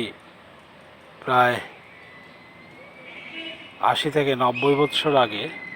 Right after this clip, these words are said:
এটি নির্মাণ করা হয়েছিল পৌরসভার তরফ থেকে। এই পুকুরটি কিন্তু পৌরসভার, পৌরসভার ঠিক দক্ষিণ পাশে সতীশচন্দ্র উচ্চ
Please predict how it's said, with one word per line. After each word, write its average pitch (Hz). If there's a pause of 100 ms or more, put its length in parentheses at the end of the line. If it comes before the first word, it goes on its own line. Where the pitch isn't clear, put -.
(360)
এটি 127 (140)
নির্মাণ 127 (120)
করা 143
হয়েছিল 147 (1000)
পৌরসভার 147 (360)
তরফ 131 (120)
থেকে। - (1300)
এই -
পুকুরটি 151
কিন্তু 151 (100)
পৌরসভার, 147 (840)
পৌরসভার 143 (240)
ঠিক 147 (200)
দক্ষিণ 160 (100)
পাশে - (1300)
সতীশচন্দ্র 135 (100)
উচ্চ -